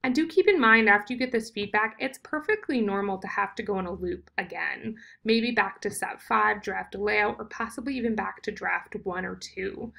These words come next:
right? Because there's a possibility that maybe you just kind of weren't, uh, right on the steps, and having to go back is perfectly normal. I've had to go back to step two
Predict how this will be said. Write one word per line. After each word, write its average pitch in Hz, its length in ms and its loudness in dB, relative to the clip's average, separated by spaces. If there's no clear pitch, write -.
right? 208 360 4
Because 214 380 0
there's 220 240 4
a 220 80 0
possibility 233 760 2
that 226 180 -4
maybe 202 260 -2
you 208 280 -6
just - 260 -8
kind 208 240 0
of 190 220 -2
weren't, 214 260 -2
uh, - 60 -10
right 196 440 2
on 196 140 -4
the 180 100 -12
steps, - 580 -2
and 208 160 -2
having 226 260 6
to 226 60 -2
go 220 180 4
back 196 340 0
is 214 140 -4
perfectly 202 460 -2
normal. 233 400 0
I've 196 260 -4
had 220 160 2
to 202 80 0
go 185 160 -2
back 190 380 -2
to 202 160 -4
step - 400 -4
two 294 480 0